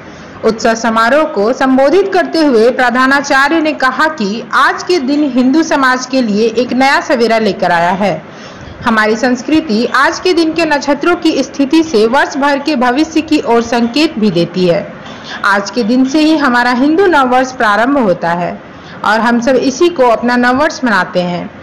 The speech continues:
और एक दूसरे को नववर्ष की शुभकामनाएं देते हैं। इसी दिन ब्रह्मा जी ने सृष्टि की रचना की थी। सृजन का यह कार्य शक्ति के माध्यम से हुआ था। ब्रह्मा एवं श्री राम जैसे पात्र बताते हैं कि हमें किस तरह जीवन जीना है।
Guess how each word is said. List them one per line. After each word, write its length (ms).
और 140
एक 180
दूसरे 300
को 140
नववर्ष 480
की 160
शुभकामनाएं 760
देते 280
हैं। 220
इसी 280
दिन 200
ब्रह्मा 360
जी 200
ने 180
सृष्टि 400
की 160
रचना 340
की 200
थी। 260
सृजन 400
का 120
यह 160
कार्य 480
शक्ति 380
के 160
माध्यम 380
से 120
हुआ 280
था। 320
ब्रह्मा 400
एवं 300
श्री 200
राम 300
जैसे 280
पात्र 420
बताते 480
हैं 160
कि 220
हमें 280
किस 280
तरह 180
जीवन 420
जीना 280
है। 360